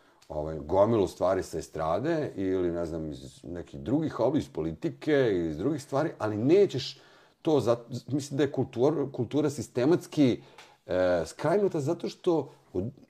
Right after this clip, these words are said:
odavno kroz, e, rad u kulturi, kroz umetničko stvaranje, ja mislim i duboko verujem u to, da je to najbolji, najzdraviji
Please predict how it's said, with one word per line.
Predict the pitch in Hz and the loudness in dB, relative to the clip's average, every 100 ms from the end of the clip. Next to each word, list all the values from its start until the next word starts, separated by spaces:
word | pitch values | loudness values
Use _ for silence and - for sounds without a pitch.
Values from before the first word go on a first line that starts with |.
| _ - - | _ -16 -8
odavno | 92 131 175 170 98 80 67 67 - _ _ _ _ _ | 2 4 6 4 2 0 -4 -12 -20 _ _ _ _ _
kroz, | - 113 175 170 139 | -4 4 6 8 4
e, | 82 - - _ _ _ _ _ _ _ _ - 87 87 87 | 0 -12 -20 _ _ _ _ _ _ _ _ 0 2 4 2
rad | 101 120 123 | 2 2 2
u | 104 | 0
kulturi, | - 113 - 104 98 87 | -2 -4 -2 0 2 2
kroz | 104 90 98 - | -2 -2 -6 -6
umetničko | 104 139 139 113 - 101 | 0 0 0 -6 -6 -10
stvaranje, | - 101 104 113 110 85 71 69 _ _ _ - _ - | -4 0 2 2 2 -2 -6 -10 _ _ _ -20 _ -6
ja | 90 131 135 | 0 2 2
mislim | 117 120 117 - 78 73 | 4 2 0 -2 -8 -6
i | 90 87 | -4 -4
duboko | 82 95 113 117 92 | 0 6 8 8 4
verujem | 85 87 85 82 | 0 0 -2 -6
u | |
to, | 85 95 80 - _ _ - _ _ _ _ _ | -4 -4 -4 -10 _ _ -20 _ _ _ _ _
da | 78 104 | 0 2
je | 104 | 4
to | 185 190 | 6 6
najbolji, | 156 160 196 202 151 98 87 101 160 185 156 123 - _ _ _ _ | 6 4 6 6 4 0 0 6 6 6 4 2 -4 _ _ _ _
najzdraviji | 92 104 139 175 107 90 101 127 156 180 185 147 92 | -10 -2 4 4 2 0 6 8 8 8 6 6 2